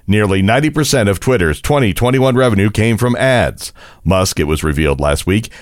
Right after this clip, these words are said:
had quickly amassed a massive stake in Twitter to become its largest shareholder. Agarwal didn't offer an explanation for the reversal,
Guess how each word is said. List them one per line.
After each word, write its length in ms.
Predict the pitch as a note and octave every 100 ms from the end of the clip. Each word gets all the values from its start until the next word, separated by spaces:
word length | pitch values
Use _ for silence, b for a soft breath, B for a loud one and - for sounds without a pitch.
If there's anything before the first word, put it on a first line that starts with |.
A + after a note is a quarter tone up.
| -
had 180 | G#2 -
quickly 340 | A#2+ A2 A#2
amassed 380 | G#2 G#2 G#2+ G#2
a 60 |
massive 360 | F2+ G2+ - F#2+
stake 300 | - F#2+ F2
in 200 | A#2+ C3+
Twitter 320 | B2 E2+ F2
to 60 | F2+
become 260 | G#2+ A2+ A#2
its 100 | A#2
largest 320 | A#2 B2 A#2
shareholder. 640 | C3 B2 G#2+ E2+ C2+ A#1+ b b
Agarwal 680 | G2 G#2+ F#2 D#2 D2+ G2 G#2+
didn't 240 | F#2 F#2+
offer 300 | E2+ F2+ F2+
an 80 | E2+
explanation 560 | E2+ - D2+ E2+ - D2
for 240 | G2+ C3
the 80 | C#3+
reversal, 580 | F#2+ C#2+ D#2 - A#2+